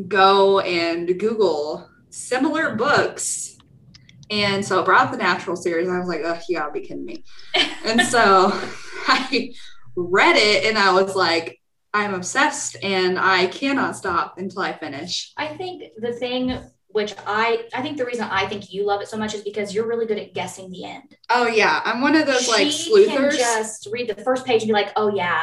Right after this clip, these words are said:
Speaker 2: this person did it," and you're just, and just ruin the whole thing for you. But you couldn't figure out.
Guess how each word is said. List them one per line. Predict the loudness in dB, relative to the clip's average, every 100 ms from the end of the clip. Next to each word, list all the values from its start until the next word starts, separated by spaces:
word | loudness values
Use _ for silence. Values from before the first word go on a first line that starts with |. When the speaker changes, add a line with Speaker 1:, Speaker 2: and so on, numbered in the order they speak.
| -4 -2
Speaker 2:
this | 0 0 -2
person | -4 -2 -4 -4
did | -2
it," | 0 -2 -4
and | -8
you're | -8
just, | -8 -8 -4
and | -2
just | 0
ruin | 0 0
the | -2
whole | -8 -8
thing | -12
for | -18
you. | -20 -20 -4
But | -4 0
you | -2
couldn't | -2 -4 -2 -2
figure | -2 -2 0 0
out. | 0 -2 -6 -16